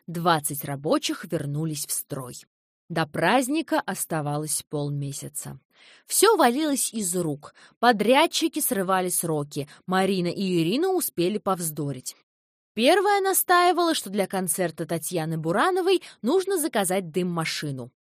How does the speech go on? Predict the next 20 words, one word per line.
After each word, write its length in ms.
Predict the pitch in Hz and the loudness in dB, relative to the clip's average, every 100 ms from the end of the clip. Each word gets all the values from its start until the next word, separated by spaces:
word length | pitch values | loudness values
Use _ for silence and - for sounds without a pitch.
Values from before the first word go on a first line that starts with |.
| - | -6
Вторая 420 | - 285 440 480 | 2 4 6 4
переживала, 580 | 440 415 349 381 381 381 | 4 4 4 4 4 4
что 160 | - 269 | -2 -4
крюковский 600 | 214 208 175 - 202 180 | -4 -4 -4 -4 -2 -2
осветитель 600 | - 226 370 381 370 294 | -4 -2 0 2 2 -2
спалит 500 | - 359 403 370 302 | -2 2 2 2 0
её 180 | 285 | -2
задолго 600 | 247 214 180 202 262 226 | 0 -2 0 0 2 0
до 100 | 180 | -2
начала 480 | 175 165 - 165 160 | -2 -4 -4 -2 -2
торжества. 720 | 147 151 151 143 - 143 127 - _ - - - - | -4 -8 -6 -8 -6 -6 -8 -10 _ -20 -18 -16 -4
Они 380 | 226 247 302 403 | 0 2 2 2
не 140 | 359 | 2
разговаривали 880 | 294 208 185 175 208 247 233 214 208 | 0 0 -2 0 2 2 2 0 -2
полдня 840 | - 180 190 170 156 165 147 135 - - | -2 -4 -4 -4 -6 -4 -4 -6 -12 -10
и 100 | 220 | -4
на 200 | 196 160 147 | -2 -2 -2
обед 280 | 175 480 | -2 -2
ушли 320 | 269 - 240 233 | -2 -4 -4 -4
порознь. 640 | - 156 139 131 123 | -2 -4 -4 -8 -12